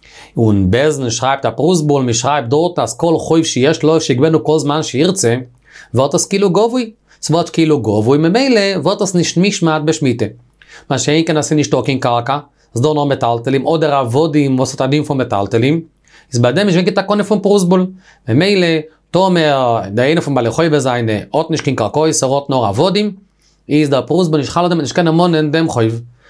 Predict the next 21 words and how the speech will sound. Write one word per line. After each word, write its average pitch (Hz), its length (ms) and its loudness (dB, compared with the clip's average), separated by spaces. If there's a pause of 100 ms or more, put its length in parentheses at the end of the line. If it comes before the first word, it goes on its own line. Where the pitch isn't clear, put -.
(160)
אז 185 140 2
ער 202 80 2
גייט 175 220 0
רשי, 156 280 -2
דא 151 100 0
רש"י 143 240 0
אין 131 80 -4
אנדערע 139 220 -2
פלעצער, 120 240 -2
מיר 104 60 -2
פארן 113 180 -2
רש"י 104 160 -6
אנדערש 131 200 -2
דער 117 100 0
חידוק. 107 260 -2 (720)
נאך 143 200 0
א 147 60 0
חידוק 156 240 0
זאגט 147 140 2
די 143 80 0
ברייתא, 143 400 0